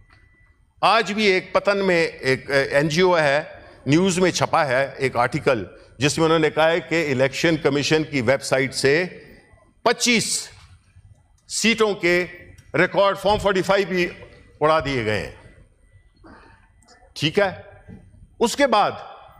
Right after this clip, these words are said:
जब ये बात आई उसकी ट्रिब्यूनल्स के जजेस की, तो अब जजेस को भी हमने वही लोग जग लगाने थे जो कि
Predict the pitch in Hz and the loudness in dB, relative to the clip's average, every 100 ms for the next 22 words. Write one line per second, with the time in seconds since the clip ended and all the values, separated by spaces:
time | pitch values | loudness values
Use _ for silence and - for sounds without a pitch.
0 | - _ - - - - 156 185 156 160 | -20 _ -20 -20 -20 -2 0 0 0 0
1 | 175 151 196 - 165 190 208 175 - - | 2 2 2 0 0 2 0 -2 -2 0
2 | 196 - 151 151 185 196 - 185 135 160 | 0 2 0 2 2 2 0 0 2 2
3 | 226 - 143 95 - - - - - - | 0 -2 -6 -8 -10 -20 -20 -20 -20 -20
4 | - - - 196 208 156 185 240 - 220 | -20 -20 -2 0 2 2 2 2 0 0
5 | 214 196 175 190 180 180 233 180 180 185 | 0 0 0 0 2 2 0 0 0 0
6 | 160 170 151 143 156 185 180 185 143 156 | 0 0 0 2 2 2 0 0 2 0
7 | - 170 | 2 0